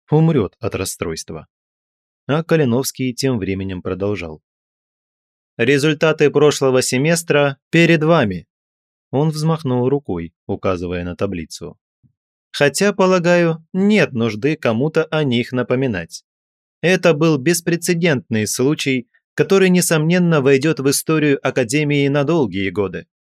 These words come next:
В последнем же семестре, в том его разделе, что касается академической успеваемости,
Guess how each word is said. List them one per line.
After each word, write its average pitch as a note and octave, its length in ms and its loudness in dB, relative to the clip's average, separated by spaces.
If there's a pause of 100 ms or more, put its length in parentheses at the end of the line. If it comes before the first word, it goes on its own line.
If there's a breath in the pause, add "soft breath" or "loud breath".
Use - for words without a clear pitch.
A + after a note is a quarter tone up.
(420)
В - 120 -20
последнем D3+ 580 0
же G#2 100 0
семестре, G2+ 640 -2
в - 80 -14
том A#2+ 220 0
его G#2 260 0
разделе, A2 460 0
что A2 180 -4
касается A2 600 -2
академической B2 880 -4
успеваемости, C#3+ 920 -2